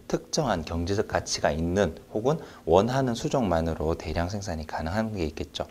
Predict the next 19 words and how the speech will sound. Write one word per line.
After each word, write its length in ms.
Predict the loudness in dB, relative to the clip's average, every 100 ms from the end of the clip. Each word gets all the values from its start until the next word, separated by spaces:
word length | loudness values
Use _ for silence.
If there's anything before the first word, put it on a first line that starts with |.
| -10
그래서 340 | -2 4 4 4 -6 -16
경제적으로 880 | -4 2 8 8 8 6 6 6 6 0
유리한 360 | 2 4 2
수종 420 | 0 2 2 2 0
혹은 280 | 0 2 0 -4 -14 -4
내가 360 | 2 4 2 -2
원하는 400 | -2 2 2 2
수종만으로 840 | 0 0 4 4 2 2 2 2 -4
구성해서 720 | -6 -4 -4 -4 -2 0 0
생산이 460 | 0 -2 -2 -4 -4
가능하다. 500 | -8 -6 -4 -4 -6 -12 -20 -20 -20 -18 -20 -20 -20 -14 -12 -12 -8
자, 140 | -6 -2
순림에 420 | 2 4 6 6
대한 160 | 6
설명을 360 | 6 0 0 0
하면서 280 | -2 -4 -2
이 160 | 0
번이 220 | 0 0 0
가장 400 | 0 2 0